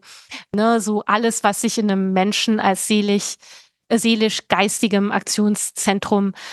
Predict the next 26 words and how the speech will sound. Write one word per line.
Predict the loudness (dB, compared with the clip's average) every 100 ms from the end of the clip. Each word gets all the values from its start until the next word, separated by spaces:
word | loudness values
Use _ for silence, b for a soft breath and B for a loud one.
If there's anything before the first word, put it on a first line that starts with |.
| B
zuordnen | -4 0 2 2 0 0
lässt. | 0 -4 -6 -12 B B _
Da | 0 2
wurde | 0 0
so | 0
ein |
bisschen | 0 -2
kritisiert, | -2 0 0 0 2 2 0 -4 B B
dass | 0 0
es | -2
zu | 0 0 2
weit | 2 0 -2
gefasst | -6 -2 -4 -4 -4
ist. | -2 -2 -8 -14 B B B B _ _ _ _ _ _ _ _
Das | 0 0 0
sage | 2 2 0
ich | -2
Ihnen, | -2 0 0
damit | 0 0
Sie | -2
es | -2
jetzt | -4 0
einmal, | 2 2 2 2 2 0
wenn | -4
Sie | -4 -4
gerade | 2 2 2